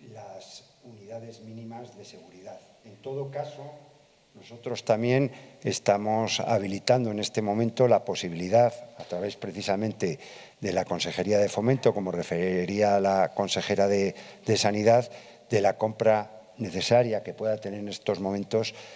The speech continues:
la industria agroalimentaria, incluso también nuestros propios servicios, eh, de material. Por tanto, está todo en marcha y lo prioritario, como dije anteriormente, es atender ahora las necesidades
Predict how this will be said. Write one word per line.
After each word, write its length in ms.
la 120
industria 440
agroalimentaria, 840
incluso 460
también 320
nuestros 300
propios 340
servicios, 600
eh, 220
de 140
material. 480
Por 180
tanto, 480
está 320
todo 420
en 140
marcha 540
y 140
lo 440
prioritario, 680
como 240
dije 200
anteriormente, 840
es 160
atender 440
ahora 380
las 500
necesidades 960